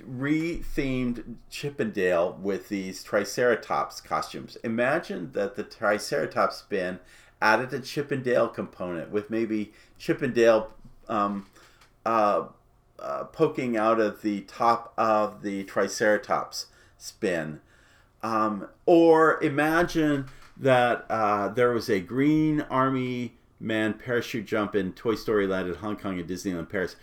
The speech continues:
Imagine if you redid that in some way with,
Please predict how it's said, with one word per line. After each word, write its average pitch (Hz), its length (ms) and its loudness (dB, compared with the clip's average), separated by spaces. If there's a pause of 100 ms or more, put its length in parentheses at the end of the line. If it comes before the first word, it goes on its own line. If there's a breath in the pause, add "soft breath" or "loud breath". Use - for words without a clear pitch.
(220 soft breath)
Imagine 214 400 0
if - 160 -4
you 143 120 -2
redid 127 480 0
that 80 380 -8 (420 soft breath)
in 107 100 -6
some 101 300 -2
way 95 180 0
with, 101 320 -2